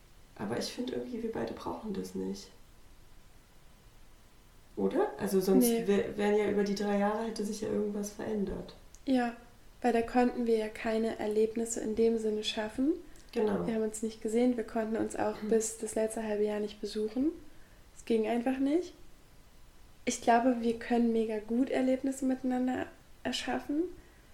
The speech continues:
Speaker 2: Also das ist, glaube ich, auch so eine
Speaker 1: Ja.
Speaker 2: Stärke von uns.
Speaker 1: Das stimmt.
Speaker 2: Das fing ja schon in der Schule an.
Speaker 1: Ja. Ja, wir, also ich glaub, wir könnten noch zehn Podcasts über unsere Schulzeit irgendwie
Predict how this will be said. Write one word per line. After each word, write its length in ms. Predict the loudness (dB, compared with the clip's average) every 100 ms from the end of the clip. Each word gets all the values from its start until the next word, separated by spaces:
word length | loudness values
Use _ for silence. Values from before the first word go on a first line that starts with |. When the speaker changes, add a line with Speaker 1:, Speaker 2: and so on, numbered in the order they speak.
| -20 -10
Speaker 2:
Also 180 | -4 -2
das 220 | 0 0
ist, 260 | -2 -8 -4
glaube 200 | -2 0
ich, 160 | -2 -4
auch 120 | -4
so 200 | -2 -2
eine 260 | -2 -2
Speaker 1:
Ja. 60 | -2
Speaker 2:
Stärke 440 | 0 2 4 2 0
von 240 | 0 -2
uns. 500 | 0 2 2 0 -6 -18 -8
Speaker 1:
Das 200 | -2 -2
stimmt. 480 | -2 -4 -4 -8 -16 -18 -20 -12
Speaker 2:
Das 180 | -4 0
fing 160 | 2 2
ja 120 | 2
schon 220 | 0 0
in 120 | 0
der 100 | 0 -2
Schule 400 | -2 2 2 2
an. 400 | 2 2 2 2
Speaker 1:
Ja. 260 | -2 -6 -12 -20 -20 -20 -20 -20 -20 -20 -20 -20 -6
Ja, 360 | 2 4 2 -4
wir, 320 | -2 0 0
also 220 | -4 -4 -4
ich 120 | -4
glaub, 220 | -8 -6
wir 60 | -8
könnten 320 | -4 -4 -4
noch 220 | -6 -10
zehn 260 | -4 -2 -2
Podcasts 600 | -2 -8 -6 -6 -6 -6
über 160 | -4 -2
unsere 200 | -2 -4
Schulzeit 640 | -6 -6 -6 -4 -2 -2 -2
irgendwie 460 | -4 -2 -2 -4